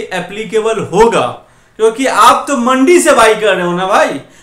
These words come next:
आपको बाय करना है farmer से,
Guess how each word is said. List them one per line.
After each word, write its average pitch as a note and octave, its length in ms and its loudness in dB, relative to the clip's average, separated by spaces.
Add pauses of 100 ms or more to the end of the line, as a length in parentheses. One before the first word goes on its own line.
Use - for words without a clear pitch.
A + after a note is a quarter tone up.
(140)
आपको A#3 600 2
बाय A#3 320 4
करना A#3 400 -2
है A#3 500 -2
farmer A#3+ 460 2
से, B2 260 -8